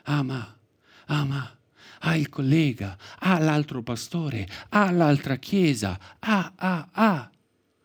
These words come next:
E ognuno di voi per le sue tematiche, per le sue situazioni. Ecco perché dovremmo imparare a vivere la nostra vita,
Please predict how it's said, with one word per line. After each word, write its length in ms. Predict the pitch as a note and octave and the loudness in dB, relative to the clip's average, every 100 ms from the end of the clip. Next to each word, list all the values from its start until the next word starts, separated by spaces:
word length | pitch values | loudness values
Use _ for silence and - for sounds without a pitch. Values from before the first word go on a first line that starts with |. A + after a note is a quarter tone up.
| _ _ _ | _ _ _
E 120 | - | -6
ognuno 280 | B2 D3 D3+ | -2 -2 -2
di 100 | D#3 | -2
voi 380 | C#3+ C#3 B2 - - - _ _ | -2 -2 -2 -6 -20 -20 _ _
per 200 | - A#2 | -8 -4
le 120 | A2 | -4
sue 400 | G#2+ - E3+ F#2+ | -4 -6 -4 -4
tematiche, 640 | F#2 F2 E2 E2 F2 - | -6 -8 -8 -10 -12 -12
per 180 | F2+ - | -10 -6
le 120 | A#2+ | -6
sue 320 | A#2 - F3 A2+ | -6 -8 -6 -6
situazioni. 760 | - F2+ - - - G2+ G2 - _ _ _ _ _ _ _ _ _ _ _ _ _ - | -8 -14 -18 -16 -16 -16 -18 -20 _ _ _ _ _ _ _ _ _ _ _ _ _ -18
Ecco 300 | - - - | -16 -14 -14
perché 500 | E2+ E2+ - F#2+ A2+ - _ _ _ _ _ _ _ _ _ _ _ - | -12 -14 -10 -6 -6 -8 _ _ _ _ _ _ _ _ _ _ _ -20
dovremmo 640 | G2 F#2 E2+ G#2 C3+ C#3+ | -8 -6 -4 -6 -6 -6
imparare 760 | C#3 C3+ C#3 A#2+ F2+ F2 E2 - _ _ _ _ _ _ _ _ - - - _ - | -8 -8 -6 -6 -6 -8 -12 -18 _ _ _ _ _ _ _ _ -20 -20 -20 _ -10
a 200 | G2+ F2+ | -8 -6
vivere 760 | F2 G#2+ A#2+ G#2 F#2 F#2 - _ _ _ _ _ _ _ _ - - - - | -6 -4 -2 0 0 0 -6 _ _ _ _ _ _ _ _ -20 -20 -12 2
la 280 | G2+ F#2+ F#2 | 4 4 -2
nostra 520 | A2+ E3+ - - D#3+ | -4 -4 -6 -10 -10
vita, 440 | D3+ B2+ - - | -8 -8 -8 -12